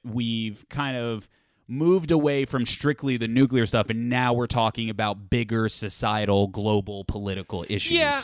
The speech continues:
Speaker 2: I guess that's, that's not, I mean, all monsters attack to talk about bullying, so.
Speaker 1: Yeah.
Speaker 2: Um,
Speaker 1: But it's like, but there, th-, I mean, there is kind of a s-, a sense of that, that there are shades of, like, you know, there's this latchkey kid with, like, you know,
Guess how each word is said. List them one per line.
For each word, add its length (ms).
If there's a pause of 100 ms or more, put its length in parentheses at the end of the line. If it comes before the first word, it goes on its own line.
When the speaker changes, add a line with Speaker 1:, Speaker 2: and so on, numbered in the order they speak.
Speaker 2:
I 120
guess 280
that's, 360 (100)
that's 240
not, 340 (720)
I 80
mean, 320 (520)
all 200
monsters 420
attack 240
to 60
talk 200
about 220
bullying, 460
so. 360
Speaker 1:
Yeah. 260 (140)
Speaker 2:
Um, 400
Speaker 1:
But 140
it's 160
like, 200
but 200
there, 160
th-, 200
I 100
mean, 340
there 180
is 200
kind 260
of 80
a 40
s-, 140
a 180
sense 280
of 100
that, 220
that 160
there 240
are 320
shades 500
of, 240
like, 260
you 60
know, 220
there's 240
this 180
latchkey 640
kid 760
with, 260
like, 300
you 60
know, 340